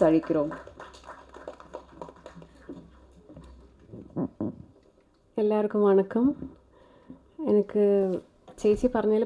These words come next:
Speaker 2: പകുതിയെ മനസ്സിലായുള്ളൂ. മുഴുസ്-, ഫുള്ളായി മനസ്സിലായില്ല. ആ, ഓക്കെ. Thank you so much, ചേച്ചി. Thank you. எல்லாருக்கும் நமஸ்காரம், வணக்கம். Um,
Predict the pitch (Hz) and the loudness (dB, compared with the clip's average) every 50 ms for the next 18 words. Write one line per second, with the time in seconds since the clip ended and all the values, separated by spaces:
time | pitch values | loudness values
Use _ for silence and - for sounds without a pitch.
0 | 226 214 202 196 208 202 233 240 233 208 190 202 196 - 214 220 214 208 202 185 | 4 4 4 4 4 8 8 8 10 10 8 6 6 4 4 4 6 6 6 6
1 | 180 185 240 247 - - - - - - - - - _ _ _ _ _ _ _ | 6 4 2 0 -6 -14 -20 -20 -20 -20 -20 -20 -20 _ _ _ _ _ _ _
2 | - - - - - 202 208 214 214 214 208 - - - - - - - - - | -20 -20 -18 -12 -8 -4 0 0 0 0 -2 -6 -14 -18 -20 -20 -20 -18 -12 -2
3 | - 220 226 226 233 226 233 240 240 - - - _ _ _ _ _ _ _ - | 2 4 4 6 6 4 4 2 2 0 -6 -14 _ _ _ _ _ _ _ -10
4 | - 196 196 190 196 185 - - 208 202 196 190 190 196 208 - - 135 - - | -2 0 2 2 2 0 0 0 2 2 2 2 2 0 0 -4 -8 -16 -20 -20
5 | - - - - - - - - _ - 208 214 220 220 214 196 185 170 175 - | -20 -20 -20 -20 -20 -20 -20 -20 _ 0 4 6 6 6 6 4 2 0 -2 -8
6 | - - 190 - _ - 202 208 214 208 - 233 208 - 220 202 196 196 190 - | -12 -20 -20 -20 _ -10 -6 -6 -6 -6 -8 -14 -14 -10 -10 -8 -8 -8 -10 -10
7 | 202 180 180 _ 190 175 - 175 175 180 175 - 180 _ _ _ _ - - - | -10 -12 -12 _ -16 -14 -12 -12 -12 -12 -14 -16 -20 _ _ _ _ -20 -20 -20
8 | - - - _ _ _ _ _ _ _ _ _ _ _ _ _ _ 208 196 202 | -20 -20 -20 _ _ _ _ _ _ _ _ _ _ _ _ _ _ 2 4 4
9 | 208 208 208 208 - 214 214 214 202 190 185 185 - - 196 190 208 240 247 220 | 4 4 2 0 0 0 2 2 4 2 2 0 0 0 2 2 4 2 4 4
10 | 190 180 180 180 - 208 240 269 - - _ _ _ _ _ - - 175 175 175 | 4 4 4 2 0 0 0 0 -2 -4 _ _ _ _ _ -4 0 0 2 2
11 | 175 175 175 175 175 | 2 2 0 0 0